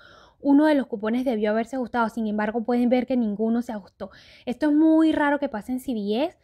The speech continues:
que me dé overage con cupones, es decir, que se aplique todo. Aquí se aplicaron doce dólares en cupones y el cupón solamente costaba once con setenta y nueve. Esto es bien raro, pero fíjense, a veces pasa. Así que prácticamente me quedaron treinta centavos de ganancia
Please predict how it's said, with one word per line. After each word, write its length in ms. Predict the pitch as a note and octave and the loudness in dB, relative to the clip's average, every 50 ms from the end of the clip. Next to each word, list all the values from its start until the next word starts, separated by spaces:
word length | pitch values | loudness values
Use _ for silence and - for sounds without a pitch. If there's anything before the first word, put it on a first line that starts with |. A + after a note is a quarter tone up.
| _ _ _ _ _ | _ _ _ _ _
que 120 | - A#3 A3 | -4 -2 0
me 160 | G#3+ G#3 G3 | 0 0 0
dé 260 | G3 G3+ G#3 G#3+ A3+ | 0 0 0 0 0
overage 500 | A3 - B3 A#3+ A#3+ B3 B3+ C4 B3+ - | 0 0 0 2 2 4 2 2 0 -2
con 200 | _ A#3 A3 G3+ | _ -12 -12 -10
cupones, 500 | - G3 F#3 _ A3+ B3+ D4 E4 F4+ F4 | -10 -14 -10 _ -6 -4 -2 -2 -4 -4
es 80 | C4 G#3+ | -6 -8
decir, 320 | G#3+ G3 - A#3+ A3+ - | -10 -10 -8 -8 -8 -8
que 220 | _ G#3 G3+ G3 | _ -8 -8 -8
se 120 | F#3+ - A3 | -8 -10 -14
aplique 400 | F#3+ _ - A3 A3 A3 B3+ B3+ | -12 _ -4 -4 -2 0 -2 -2
todo. 420 | B3+ - C4+ A#3+ G#3+ A3+ C4 C4+ - | 0 2 0 2 2 0 -2 -4 -8
Aquí 160 | G#3+ - G#3+ | -10 -12 -10
se 80 | G3 A#3+ | -8 -8
aplicaron 420 | A#3 - B3 - G#3 G#3 G#3+ A#3 | -8 -8 -8 -6 -4 -2 -2 0
doce 220 | A3 B3 A#3+ A#3+ B3+ | 0 -2 -2 -2 -2
dólares 300 | B3 A#3+ A#3+ A#3+ B3+ B3+ | -2 0 0 0 0 0
en 80 | A#3+ | -2
cupones 340 | A3+ G#3 F#3+ G3+ G3 G#3 A3+ | -4 -6 -10 -8 -6 -4 -2
y 80 | A#3+ B3 | -2 -2
el 60 | A#3 | -4
cupón 260 | - F#3+ _ - F#3 | -6 -12 _ -14 -16
solamente 460 | F#3+ - A3 G#3+ A3 A3 A3+ G#3+ A#3 | -10 -8 -6 -6 -4 -6 -6 -6 -8
costaba 420 | - A3 F#3+ _ - F#3+ F#3+ G3 G3+ | -12 -12 -16 _ -8 -6 -4 -2 -2
once 240 | G#3 A3 G#3 - | -4 -4 -6 -8
con 160 | A3+ - A3+ G#3+ | -10 -8 -8 -8
setenta 380 | - G3+ _ F#3 F3+ F3+ F#3 | -10 -12 _ -12 -14 -12 -12
y 20 | F3+ | -12
nueve. 220 | F3+ E3+ - _ _ _ _ - - - - - _ | -12 -12 -12 _ _ _ _ -20 -20 -20 -20 -20 _
Esto 120 | _ _ B3 | _ _ -2
es 80 | B3 | 0
bien 300 | A#3+ A#3+ B3+ C#4 C4+ C#4 | 2 2 2 2 2 2
raro, 280 | C4+ D4+ D4+ F4 G4 F#4+ | 2 2 2 2 0 -2
pero 140 | - B3 G#3 | -4 -8 -10
fíjense, 380 | - - A3+ G#3+ G#3+ G3+ - | -8 -8 -8 -8 -6 -8 -6
a 80 | G3+ G3+ | -4 -4
veces 240 | G#3 G#3+ - C#4+ C4+ | -4 -2 -2 -4 -4
pasa. 380 | C#4 B3 G#3+ G3 - - - _ _ _ _ _ _ _ | -2 -4 -6 -6 -8 -16 -20 _ _ _ _ _ _ _
Así 160 | _ _ A#3+ A3+ | _ _ -10 -2
que 140 | - A#3+ | -2 -2
prácticamente 560 | A3+ - A#3+ A#3+ - - C#4+ C4 A#3+ A#3 A3 C4 | 0 0 -2 -2 0 0 0 0 2 0 0 0
me 120 | C#4 C4 | 0 0
quedaron 400 | - A3 G3+ G3+ G3+ A3 A#3 A#3+ | 0 -2 -2 -2 -2 -2 -2 -2
treinta 320 | A#3+ A#3+ A#3 A#3 A#3+ A#3+ A#3+ | -2 -2 -2 -2 -2 -4 -6
centavos 500 | A#3+ A3+ G3+ - G3 G3 G3+ A3 A3+ G3+ | -6 -8 -8 -6 -6 -4 -4 -4 -2 0
de 140 | B3 A3+ G#3 | 0 0 0
ganancia 540 | F#3+ F#3 F#3+ F#3+ G3 G3+ G#3 - B3 A#3 | -2 -6 -6 -6 -6 -8 -6 -6 -8 -8